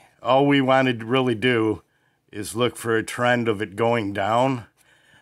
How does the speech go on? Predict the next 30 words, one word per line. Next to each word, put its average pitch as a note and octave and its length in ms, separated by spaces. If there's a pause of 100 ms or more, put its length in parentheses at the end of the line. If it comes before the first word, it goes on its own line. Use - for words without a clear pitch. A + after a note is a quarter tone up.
(140)
I'm F#2 200
not A#2+ 320
sure B2 340
if - 120
s-, - 400
zero C3 680
means A#2 800
it G#2+ 200
goes A2 320
in, A#2 320
uh, G#2 240
the F#2+ 100
tumor, A2+ 560
it F#2+ 140
goes G#2+ 320
into A2 280
remission, A2+ 760 (920)
but G2 160
all A2+ 220
this B2+ 220
hard B2+ 260
work C#3 300
has G#2+ 160
been A#2 180
paying B2 380
off. A#2+ 340
It G2 120
was G2+ 220
a G2+ 80
ten C3 640